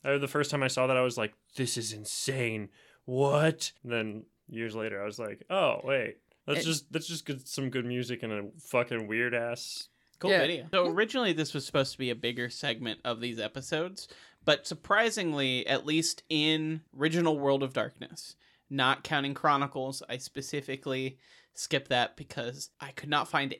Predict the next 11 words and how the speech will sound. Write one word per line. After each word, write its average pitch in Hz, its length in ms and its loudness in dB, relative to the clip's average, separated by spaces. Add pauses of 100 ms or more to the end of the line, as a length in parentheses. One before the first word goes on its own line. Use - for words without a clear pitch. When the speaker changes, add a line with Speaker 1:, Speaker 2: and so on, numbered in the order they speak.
Speaker 3:
any, 180 500 2
um, 135 640 2 (220)
canon 180 800 0
moments 147 680 -4
of 139 420 0
snuff - 800 -6 (220)
being 135 300 4
a 127 100 2
s-, - 140 -6
plot - 340 2
line 123 340 -4